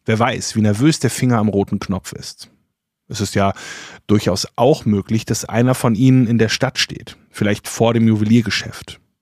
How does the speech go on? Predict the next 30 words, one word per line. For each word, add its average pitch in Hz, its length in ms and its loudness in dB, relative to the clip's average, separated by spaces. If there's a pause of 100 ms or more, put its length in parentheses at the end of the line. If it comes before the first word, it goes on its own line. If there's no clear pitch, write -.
(100)
Das - 120 -8
Opfer 104 300 0
weiß 127 280 0
ja 135 60 2
nicht, 123 180 0
wie 120 60 -2
die 117 80 0
Täter 120 340 -2
aussehen. - 520 -8 (420)
Möglich 139 380 4
auch, 127 180 2
dass - 180 0
ihm 135 80 4
jemand 123 260 2
folgt, - 500 -2
dass - 200 -6
er 95 200 -2 (360)
engmaschig 147 580 0
beobachtet - 640 -4
wird. - 320 -18 (260)
Es - 120 -10
bleibt 107 400 -2
ihm 101 200 -2 (220)
keine 85 380 -8
Wahl. - 240 -16 (560)
Er 123 80 -10
steigt - 420 -6
in 143 80 -2
sein 120 140 0
Auto 95 380 -8